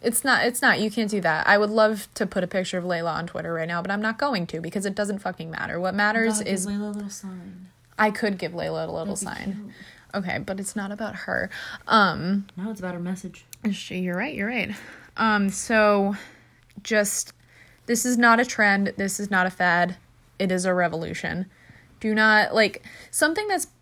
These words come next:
Speaker 1: bothering me a little bit is, um, people who are posting the black square on Instagram but say, staying silent about every other aspect of this movement. It is very performative to me, and it rubs me the wrong way. So, like,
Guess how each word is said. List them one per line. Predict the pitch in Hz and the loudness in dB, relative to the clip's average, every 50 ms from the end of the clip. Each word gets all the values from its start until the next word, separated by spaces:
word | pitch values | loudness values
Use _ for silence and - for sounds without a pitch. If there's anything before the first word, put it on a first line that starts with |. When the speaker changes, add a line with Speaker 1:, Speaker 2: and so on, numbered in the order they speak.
| _ _ _ - | _ _ _ -12
Speaker 1:
bothering | 208 196 - - 175 165 165 165 180 180 180 180 185 185 185 190 | -10 -6 0 2 2 2 2 2 2 2 2 2 2 0 0 0
me | 190 190 190 | 0 0 0
a | - - 190 | 0 0 0
little | 196 190 180 185 180 180 185 185 | 2 2 2 2 2 2 0 0
bit | 180 - 190 190 190 190 - - | 2 2 4 4 4 2 0 -2
is, | - 185 175 180 180 175 - | -2 0 0 0 0 -2 -2
um, | - 185 185 185 180 170 170 170 185 196 190 - - - | -2 0 0 0 0 0 -2 -2 -2 -4 -4 -6 -12 -10
people | - - 208 196 214 226 | -6 -4 -2 0 0 0
who | 226 262 285 | 2 4 4
are | 285 302 | 6 4
posting | 294 - 208 202 202 - - 208 202 | 4 2 0 0 0 0 0 0 0
the | 202 | 0
black | 190 185 190 180 180 180 | 0 2 2 2 2 0
square | - - - 208 190 | -2 -4 -4 -2 -2
on | 190 185 | -2 -2
Instagram | 180 - 175 170 - - 208 196 202 202 202 196 | -2 -4 -6 -8 -6 -6 -4 0 0 2 2 2
but | 196 190 - | 0 0 -2
say, | - - - 202 185 185 - - | -4 -4 -4 -2 -2 -4 -4 -6
staying | - - - - - 214 202 196 185 185 180 | -6 -4 -4 0 2 2 2 4 2 0 0
silent | 185 - - - - 170 165 160 175 185 190 190 - - - - _ | 0 0 0 0 0 0 0 0 -2 -2 -4 -4 -6 -10 -16 -6 _
about | - 185 180 180 175 - | -2 2 2 2 2 2
every | - 170 175 175 175 175 | 2 0 0 0 -2 0
other | - - 170 165 170 160 | 0 -2 0 0 0 0
aspect | - 175 170 175 - - - 180 175 - | 0 0 -2 -4 -4 -6 -6 -6 -6 -6
of | - 170 175 | -8 -8 -8
this | 180 170 - - | -8 -8 -8 -8
movement. | 170 165 165 165 - 190 190 196 196 196 - - - - - - - - - - - _ _ _ - | -8 -8 -8 -8 -6 -4 -2 -2 -2 -4 -6 -10 -20 -20 -20 -20 -20 -20 -20 -20 -20 _ _ _ -4
It | 196 196 | -2 0
is | 196 185 180 | 0 -2 -2
very | 175 175 190 185 185 190 | 0 2 4 4 4 4
performative | 190 190 - - 208 202 - - 185 180 180 185 190 202 208 214 202 208 | 2 0 -4 -4 -4 -4 -4 -4 -4 -2 -2 -2 0 0 0 -2 -4 -6
to | - - 254 | -6 -4 -2
me, | 247 247 254 254 254 262 254 254 247 - - - | 0 2 2 2 2 0 -2 -6 -8 -14 -14 -8
and | - 196 190 190 190 196 190 - | -4 -2 0 0 0 0 0 -2
it | 190 190 185 - | -2 -4 -2 -2
rubs | 190 180 175 175 180 | -2 -2 -2 -2 -4
me | 196 196 196 | -4 -2 -2
the | 185 180 | 0 -2
wrong | 180 175 180 175 175 180 175 | -2 -2 -2 -4 -4 -4 -2
way. | 175 175 165 165 170 185 202 214 208 | 0 0 2 2 2 2 0 -2 -6
So, | - - - - 202 185 180 180 | -8 -8 -4 -2 0 0 2 4
like, | 185 180 175 170 170 175 - - - | 4 4 4 2 0 -4 -8 -14 -20